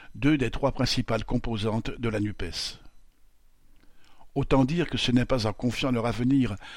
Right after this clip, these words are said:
à une future et hypothétique majorité de gauche que les travailleurs mettront fin à ces attaques incessantes. Seule une mobilisation de l'ensemble du monde du travail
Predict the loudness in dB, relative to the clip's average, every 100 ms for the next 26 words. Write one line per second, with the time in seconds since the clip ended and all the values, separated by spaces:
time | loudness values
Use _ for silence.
0 | -8 0 0 0 -6 -4 -4 0 -2 0
1 | 0 0 0 -2 0 0 -2 0 -2 -2
2 | -4 -4 -2 -2 -6 -20 -20 -10 -4 -2
3 | 0 0 2 0 2 2 0 -6 -4 -4
4 | -4 -2 0 2 0 -2 -4 0 -2 -2
5 | -6 -6 -8 -12 -18 -20 -20 -20 -20 -20
6 | -20 -18 -10 0 2 4 6 6 4 2
7 | 2 2 2 0 2 0 0 2 0 0
8 | 4 4 4 -2 -2 0 -2 -4